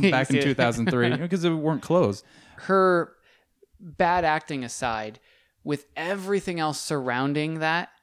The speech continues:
Speaker 1: it m-, made you kind of be like, you know, "I don't care anymore."
Speaker 2: Yeah.
Speaker 1: Yeah, it might be kind of annoying to watch her, but the fact that everything else in this movie is so great.
Speaker 2: Movie.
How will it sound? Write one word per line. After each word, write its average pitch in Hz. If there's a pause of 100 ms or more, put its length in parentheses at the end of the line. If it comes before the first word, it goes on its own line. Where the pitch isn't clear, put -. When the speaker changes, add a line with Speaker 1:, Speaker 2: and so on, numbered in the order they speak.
(540)
Speaker 1:
it 156
m-, 139 (120)
made 135
you 131
kind 120
of 113
be 117
like, 110
you 139
know, 160
"I 139
don't 151
care 143
anymore." 120 (120)
Speaker 2:
Yeah. 98
Speaker 1:
Yeah, 160 (140)
it 180
might 196
be 196
kind 180
of 170
annoying 143
to 135
watch 117
her, 208 (140)
but 165
the 160
fact 180
that 175 (160)
everything 190
else 160
in 151
this 147
movie 143
is 123
so 147
great. 135 (100)
Speaker 2:
Movie. 190